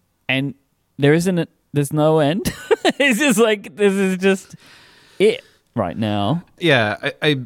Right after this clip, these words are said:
Speaker 2: I know what you mean, because I'm very aware of, again, I, I always wanna be trying to communicate actionable
Speaker 1: Yes.
Speaker 2: things in the conversations,
Speaker 1: Yeah.
Speaker 2: which often means you talk about things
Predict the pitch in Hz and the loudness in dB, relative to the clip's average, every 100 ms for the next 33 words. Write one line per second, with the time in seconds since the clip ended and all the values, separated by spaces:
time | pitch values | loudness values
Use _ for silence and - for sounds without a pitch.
0 | - 170 208 180 143 127 120 90 90 98 | -2 2 2 0 0 0 -2 -4 -8 -8
1 | 90 85 78 - - _ _ 123 127 117 | -8 -8 -12 -18 -20 _ _ -8 -6 0
2 | 185 175 147 131 113 110 110 107 - 98 | 2 4 4 2 0 -2 -2 -2 -4 -6
3 | 92 92 92 104 107 110 135 - 170 262 | -6 -6 -8 -8 -4 -2 -2 -2 -2 -2
4 | 226 208 160 139 - 139 135 123 - - | -6 -6 -8 -10 -6 -4 -2 -4 -8 -6
5 | 113 120 127 113 117 107 101 - - - | -2 0 0 -2 -4 -4 -4 -10 -16 -18
6 | _ _ _ _ - 101 - - 127 110 | _ _ _ _ -4 -4 -2 -4 -4 -2
7 | 113 113 113 - _ 160 139 107 127 147 | -2 -2 -4 -10 _ -6 -4 -4 -4 -8
8 | 160 131 147 147 - 160 160 156 165 165 | -10 -8 -6 -8 -6 -6 -6 -8 -8 -8
9 | 180 202 180 - 120 98 175 160 208 - | -10 -12 -14 -10 -8 -2 0 2 -2 -2
10 | 165 139 139 127 117 104 104 - _ - | -2 0 0 0 -2 -6 -10 -18 _ -8
11 | 127 113 107 156 156 139 131 117 131 120 | -4 -4 0 0 0 0 0 0 -2 -2
12 | 113 107 92 | -2 -4 -8